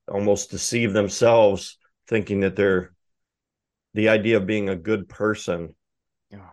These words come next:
Speaker 1: is,
Speaker 2: yes.
Speaker 1: uh, um, I mean, I, I fall into that trap all the time. Like, "Well, I'm a good guy. I'm a good guy. I don't,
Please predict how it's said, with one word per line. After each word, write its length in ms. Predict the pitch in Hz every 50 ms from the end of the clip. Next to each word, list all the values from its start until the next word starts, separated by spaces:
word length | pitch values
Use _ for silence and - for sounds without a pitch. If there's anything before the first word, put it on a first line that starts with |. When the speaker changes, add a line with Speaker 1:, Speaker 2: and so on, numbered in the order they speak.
| _
Speaker 1:
is, 280 | - 90 90 92 92 90
Speaker 2:
yes. 80 | 92 -
Speaker 1:
uh, 480 | 95 90 95 90 87 90 90 85 82 82 _ _ _ _ _ _ _ _
um, 340 | 98 92 92 90 87 90 - -
I 80 | 127
mean, 160 | 143 170 156
I, 280 | 127 71 110 127 - - - _ _ _
I 160 | - 110 139 160
fall 260 | - - 175 160 147
into 140 | 123 110 104
that 200 | 98 92 90 -
trap 260 | - 107 98 92 -
all 160 | 98 95 92
the 80 | 90 92
time. 380 | - 113 107 113 107 92 87 82
Like, 160 | 87 85 - -
"Well, 120 | 117 160
I'm 100 | 208 208
a 60 | 185
good 260 | 156 185 185 170 151
guy. 360 | - 170 165 170 160 143 113 101
I'm 180 | 95 107 117 127
a 60 | 110
good 180 | - 135 113
guy. 200 | 113 131 117 104
I 40 | 101
don't, 320 | 98 113 131 135 123 -